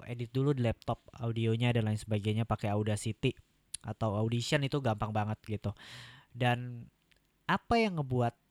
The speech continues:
lo bingung lagi? Paling bingungnya lo adalah menentukan konten apa yang mau lo bahas. Simple lagi aja, simple dan gampang lagi.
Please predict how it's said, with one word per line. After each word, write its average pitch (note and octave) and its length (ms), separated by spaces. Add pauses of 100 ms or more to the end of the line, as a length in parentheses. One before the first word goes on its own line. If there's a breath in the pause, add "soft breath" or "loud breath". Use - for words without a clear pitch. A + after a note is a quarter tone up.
(340)
lo A#2+ 400
bingung C#3+ 560
lagi? E3 480 (500)
Paling G3 300
bingungnya D#3+ 400
lo G#3 100
adalah C#3 300
menentukan C3+ 500
konten C#3 460
apa B2+ 180
yang C#3 140
mau B2 80
lo B2+ 80
bahas. A2+ 400 (640 soft breath)
Simple G3+ 420
lagi G#3 300
aja, D#3+ 240
simple F3 480
dan D#3 160
gampang C3 400
lagi. C3+ 320